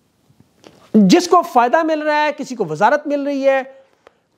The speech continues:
और कोई उमर चीमा, शरियार अफरीदी, यास्मीन राशिद,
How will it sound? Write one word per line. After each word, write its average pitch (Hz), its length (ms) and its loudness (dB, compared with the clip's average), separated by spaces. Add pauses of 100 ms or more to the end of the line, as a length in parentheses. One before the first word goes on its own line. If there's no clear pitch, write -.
और 247 100 2
कोई 254 220 0
उमर 247 260 -6
चीमा, 226 340 -8
शरियार 196 440 0
अफरीदी, 202 580 -8
यास्मीन 196 540 -2
राशिद, 180 540 -4